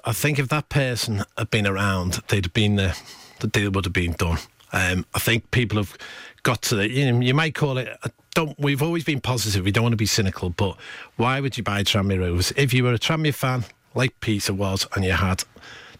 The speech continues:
Speaker 2: deep pockets, okay, you buy the club. But I think we're now on to people who are looking at the land assets,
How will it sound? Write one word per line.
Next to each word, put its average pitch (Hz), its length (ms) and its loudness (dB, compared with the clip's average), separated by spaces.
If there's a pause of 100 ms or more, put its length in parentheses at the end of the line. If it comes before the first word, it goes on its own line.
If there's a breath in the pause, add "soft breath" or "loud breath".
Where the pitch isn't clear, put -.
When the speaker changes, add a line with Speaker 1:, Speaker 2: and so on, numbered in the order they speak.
Speaker 2:
deep 139 200 2
pockets, - 600 -4 (500 soft breath)
okay, 92 420 0
you 110 100 0
buy 90 200 -2
the 80 80 -2
club. 87 300 -2 (360 loud breath)
But 113 80 2
I - 40 2
think 123 200 0
we're 117 80 2
now 120 220 2
on 120 100 0
to 104 100 -6
people 101 280 0
who 95 120 2
are 95 40 2
looking 98 240 2
at 95 100 -2
the 98 80 0
land 110 260 2
assets, - 640 -2